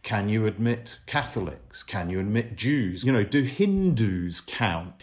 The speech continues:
You have to be a monotheist to be a Freemason. And so there was a great debate about, in the nineteenth century, about whether Hindus counted as monotheists. Then, of course, there's the issue of women.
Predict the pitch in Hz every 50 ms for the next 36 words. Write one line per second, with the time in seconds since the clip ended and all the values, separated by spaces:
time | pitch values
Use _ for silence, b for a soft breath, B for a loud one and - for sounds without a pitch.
0 | B - 113 110 127 127 - 117 90 98 92 87 85 98 110 120 123 123 107 90
1 | 85 - - - 92 90 87 90 - 101 - - - - - - - - - -
2 | - 90 98 90 87 87 85 85 82 - - - - 107 101 92 90 87 85 80
3 | 80 82 - - - 87 90 98 104 - - 127 120 117 110 110 101 107 92 127
4 | 143 147 135 - - 90 78 92 87 90 90 92 - 101 87 104 104 104 - -
5 | 110 101 90 95 92 98 98 98 92 95 - 90 85 - - - 82 80 - -
6 | - 95 92 98 95 101 101 - 110 107 107 107 110 110 110 - - - 135 131
7 | 127 131 123 120 123 120 117 117 110 - - - - 156 160 160 151 139 123 -
8 | - - - - - - B B B B B B B B B - 95 80 80 90
9 | 95 90 87 85 85 82 82 - - - 90 87 80 87 87 - - - - -
10 | - B B B B B B B B B B B B 127 160 180 190 185 185 -
11 | 147 139 131 - 143 120 123 143 147 143 143 - 160 147 139 113 95 107 113 135
12 | 165 175 156 - 78 82 -